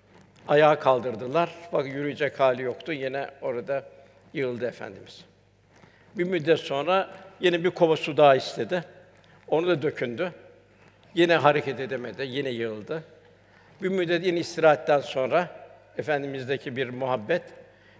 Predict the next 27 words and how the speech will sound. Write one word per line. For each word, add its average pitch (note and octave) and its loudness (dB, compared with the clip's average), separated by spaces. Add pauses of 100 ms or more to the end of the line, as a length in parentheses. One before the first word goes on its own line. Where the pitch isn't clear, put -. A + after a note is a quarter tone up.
yine F3 0
bir D#3+ -4
kova C3+ 2
su - -8
istedi. C3 -6 (680)
Dökündü. D#3 -4
Bir D#3+ -4
koluna D3+ 2
Abbas D3 6
amcası C#3+ 2
girdi. A#2+ -4 (880)
O E3+ 2
öbür E3+ 0
koluna D#3 2
Hazreti D#3 0
Ali D3 2
radıyallahu B2 2
anh A#2 -10
girdi. B2 -6 (640)
Öbür F3 2
kolunu D#3+ 2
da E3 6
Abbas D#3+ 4
da D#3 2
mihraba D#3 4
kadar C#3 2
götürdü. A#2+ -6